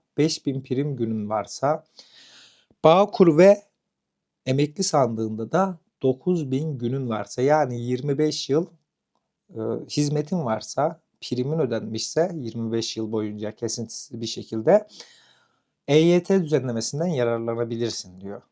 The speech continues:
Kısaca şu olmuş oluyor. Yaşın önemi yok.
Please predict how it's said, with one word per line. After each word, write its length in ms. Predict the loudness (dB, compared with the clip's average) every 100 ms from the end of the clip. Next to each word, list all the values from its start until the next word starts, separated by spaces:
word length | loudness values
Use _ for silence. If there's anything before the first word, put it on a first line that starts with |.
| _ _ _ _ _ _ _ _ _
Kısaca 460 | 2 6 8 8 6
şu 320 | 4 2 6
olmuş 440 | 6 6 0 2 4
oluyor. 420 | 6 8 8 4 _ _ _ _ _ _ _ _ _ _ _ _ _ _ _ _ _ _ _ _ _ _ _ _ _ _ _ _ _ _ _ -6
Yaşın 500 | 4 6 6 0 -2
önemi 440 | -2 -2 -2 0
yok. 380 | 6 6 4 -14